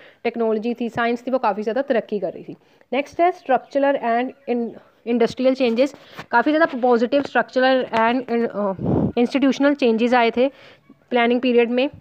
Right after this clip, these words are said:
जिससे हमारा पब्लिक सेक्टर एक्सपैंड हुआ था, ठीक है। प्राइस सपोर्ट सिस्टम अच्छा हुआ, पब्लिक डिस्ट्रीब्यूशन सिस्टम, development of financial institution अच्छा हुआ। नेक्स्ट है लेस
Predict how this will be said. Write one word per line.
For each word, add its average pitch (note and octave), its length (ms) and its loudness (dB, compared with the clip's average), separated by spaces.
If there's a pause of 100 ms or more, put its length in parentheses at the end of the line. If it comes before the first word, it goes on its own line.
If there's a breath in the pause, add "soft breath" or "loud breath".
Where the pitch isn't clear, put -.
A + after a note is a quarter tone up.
जिससे A3+ 260 0
हमारा B3 300 2
पब्लिक A#3+ 360 -2
सेक्टर A#3+ 380 -2 (240)
एक्सपैंड A#3 440 -4
हुआ A#3+ 200 2
था, B3 280 -4 (340 soft breath)
ठीक A#3 140 -6
है। C4 300 -6 (420 soft breath)
प्राइस A#3+ 280 0
सपोर्ट C4 280 4
सिस्टम C4 340 0
अच्छा B3+ 220 -2
हुआ, A#3+ 300 2
पब्लिक A#3 380 -2
डिस्ट्रीब्यूशन A#3+ 460 -4
सिस्टम, A#3 500 -4 (180)
development A3 520 0
of B3 60 -2
financial A#3 400 -4
institution A3+ 460 -2
अच्छा A#3+ 260 -4
हुआ। F3 280 -8
नेक्स्ट B3+ 300 -4
है D4+ 80 2
लेस C4 560 -2